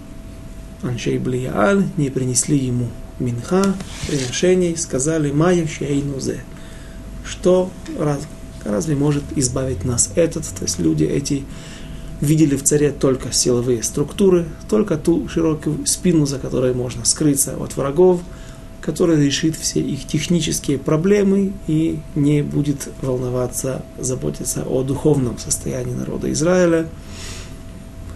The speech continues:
И вот аншей Блияаль упоминаются также и среди людей, которые были в лагере у Давида. Люди, которые, мы видим, теснимые взаимодавцы.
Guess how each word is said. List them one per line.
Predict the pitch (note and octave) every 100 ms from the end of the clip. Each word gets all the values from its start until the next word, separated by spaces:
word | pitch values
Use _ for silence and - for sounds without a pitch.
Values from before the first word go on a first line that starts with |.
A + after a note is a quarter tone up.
| - - - -
И |
вот | F#3+ A#3 A3+ - - - -
аншей | D#3+ D3+ D3+ F#3+
Блияаль | D3+ D#3+ D#3 D3 D3 D3+
упоминаются | D3+ D3 C3+ C#3 D3 C#3+ D3 C#3
также | C#3+ C#3 B2+ C3+ -
и | C3+ C#3 C#3+ - - -
среди | - D3+ C#3+
людей, | C3 C3+ C#3 D#3+ D#3+ D3+ -
которые | D3 - -
были | B2 C#3+
в | B2+
лагере | C3+ C3+ B2+
у | B2+
Давида. | B2+ A#2+ B2+ C3 C3 - - - - - - - - - -
Люди, | F#3+ G#3 F#3
которые, | F3+ E3+ F3 E3+ E3 D#3+ E3 - - - - - -
мы | E3
видим, | F#3 E3+ E3 D#3+ D#3 - A2 - - - - - - - - - - - - F#3+
теснимые | - D3 - F#3 F#3 F3
взаимодавцы. | D#3 D#3 D3 C#3 D3 D3 - A#2+